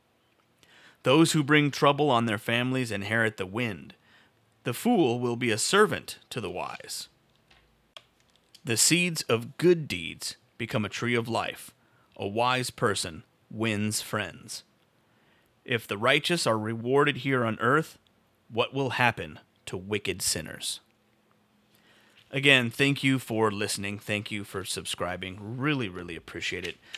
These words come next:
Um, as always, if you're, if you're wanting to give feedback, please find our email at w w w dot c a c g drones dot com.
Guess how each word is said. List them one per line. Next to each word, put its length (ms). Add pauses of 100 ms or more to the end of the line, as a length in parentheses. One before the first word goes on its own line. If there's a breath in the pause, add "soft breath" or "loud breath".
(220 loud breath)
Um, 360
as 160
always, 380
if 160
you're, 260
if 200
you're 220
wanting 440
to 80
give 240
feedback, 520
please 280
find 260
our 80
email 520
at 160
w 220
w 280
w 320
dot 240
c 340
a 160
c 300
g 220
drones 420
dot 160
com. 260